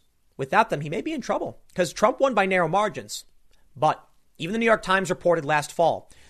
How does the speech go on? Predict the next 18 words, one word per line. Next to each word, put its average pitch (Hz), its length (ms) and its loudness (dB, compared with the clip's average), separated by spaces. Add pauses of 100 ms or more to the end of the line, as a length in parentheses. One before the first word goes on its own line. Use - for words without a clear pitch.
that 127 140 -4
Trump's 190 340 0
base 175 440 -2
today 170 380 0
is 147 240 -6
bigger 139 340 -6
than 135 140 -4
ever. 117 200 -4
I 143 100 0
think 247 200 -4
Trump's 175 300 -4
won 147 240 0
over 135 280 0
a 139 80 -2
ton 160 340 -4
of 151 120 -4
Democrats 135 520 -4
already. 117 420 -4